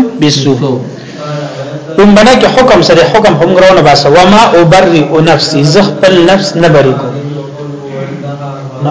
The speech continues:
Speaker 1: الکه ولی نه بری کوي؟ نفس ته ګناهګار دی. د عدم براءت دا حکم شو، «وما أبرئ نفسي»، زه خپل نفس نه بری کوم. نو دلته حکم څه شي؟ عدمي، چې یو کس وی، «الکه زه ځان پاک، پاک نه حسابوم.»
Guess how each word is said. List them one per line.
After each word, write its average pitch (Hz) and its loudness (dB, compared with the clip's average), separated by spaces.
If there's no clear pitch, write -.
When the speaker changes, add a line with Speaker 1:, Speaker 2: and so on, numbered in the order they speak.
Speaker 1:
الکه 220 4
ولی 269 6
نه 208 4
بری 175 4
کوي؟ 165 4
نفس 202 2
ته 185 0
ګناهګار 160 4
دی. 269 2
د - 2
عدم 185 4
براءت 180 4
دا 175 4
حکم 180 2
شو، 147 -2
«وما 175 4
أبرئ 190 4
نفسي»، 151 0
زه 202 2
خپل 202 2
نفس 226 2
نه 196 4
بری 160 4
کوم. 139 0
نو 180 4
دلته 202 2
حکم 220 2
څه 220 2
شي؟ 165 2
عدمي، 214 4
چې 165 -2
یو 170 4
کس 214 2
وی، 214 4
«الکه 208 4
زه 196 4
ځان 202 4
پاک، 214 4
پاک 185 4
نه 233 2
حسابوم.» 139 2